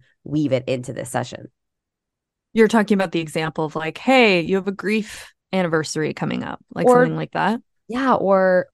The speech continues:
Speaker 1: "Yeah, you owe me money," or, "Hey, let's talk
Speaker 2: Mm.
Speaker 1: about the mistake that I made last time."
Speaker 2: Mm-hmm.
Speaker 1: Or less often, but, like, y-, you, the client, hurt my feelings. Like, we have to talk about our relationship because something happened that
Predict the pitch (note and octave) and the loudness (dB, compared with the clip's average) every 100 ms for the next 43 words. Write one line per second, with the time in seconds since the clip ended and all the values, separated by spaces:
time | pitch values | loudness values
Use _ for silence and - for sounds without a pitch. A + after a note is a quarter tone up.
0 | _ F3 F#3 F3+ D#3+ D#3 D3+ D3 C#3 D#3+ | _ -6 -4 -4 -4 -4 -2 -2 -2 -2
1 | E3+ E3+ F3 - D3 C#3+ C#3 C3+ C3+ B2+ | 0 0 -2 -2 -4 -4 -2 -2 -4 -6
2 | - F3 G#3+ G#3+ G3+ F3+ D#3+ C3+ C#3 D3 | -2 2 6 6 4 2 0 -2 -4 -6
3 | - C3 B2+ C#3 C#3 C#3 C3+ C#3 C#3 - | -2 -4 -2 0 0 0 0 2 0 -2
4 | C#3 C3 B2+ B2+ B2+ D3+ F#3+ F3+ G3 G3 | -6 -4 -2 -2 -4 -2 0 0 0 -2
5 | D3 C#3+ C#3 C3+ C3+ - - C#3+ E3+ F3+ | -4 -4 -2 -2 -4 -6 -10 -2 0 0
6 | - E3 F#3+ C#3+ C#3+ D3 C3+ C3+ C3 _ | 0 0 0 -2 0 -2 -2 -4 -4 _
7 | D3+ D3+ D3+ D#3 A3+ F#3 D#3 - F3+ D3+ | -14 -12 -6 -2 0 0 -2 -2 0 0
8 | - E3 C#3+ - D3 C#3+ E3 A3+ - D2+ | -2 -2 -2 -4 -10 -2 0 0 -2 -6
9 | F2 C#2 F3+ - A#2+ C3 E3 D#3+ D#3+ D3+ | -4 -6 -12 -6 -6 -2 -2 0 -2 -2
10 | D3 C3 C3+ - F3+ D#3 A#2+ C#3+ C#3 - | -6 -2 -2 2 2 2 -2 -4 -12 -12
11 | B2 C3 B2+ B2+ B2+ A2+ A2 A2+ A2+ - | -10 -8 -8 -8 -6 -4 -4 -4 -6 -8
12 | A2+ F#2+ C#2+ | -6 -6 -8